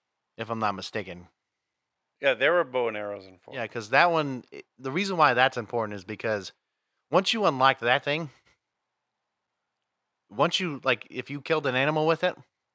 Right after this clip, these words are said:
Speaker 1: you can pick up the same arrow that you just killed that animal with. And it was nice because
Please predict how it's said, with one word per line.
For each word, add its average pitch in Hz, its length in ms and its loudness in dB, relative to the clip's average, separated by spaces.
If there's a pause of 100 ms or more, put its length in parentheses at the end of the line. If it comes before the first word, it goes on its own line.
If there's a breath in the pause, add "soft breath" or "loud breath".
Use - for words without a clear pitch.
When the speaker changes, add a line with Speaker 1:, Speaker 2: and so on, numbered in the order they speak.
(160)
Speaker 1:
you 135 80 -10
can 123 160 -6
pick 139 180 -4
up 131 140 -4
the 107 80 -12
same 127 280 -4
arrow 113 280 4
that 104 100 -2
you 104 160 -8
just 101 200 -10
killed 117 200 -6
that 95 240 -4
animal 101 320 -6
with. 92 200 -6
And 98 160 -8
it 110 180 -6
was 104 160 -8
nice 120 280 -2
because 107 440 -6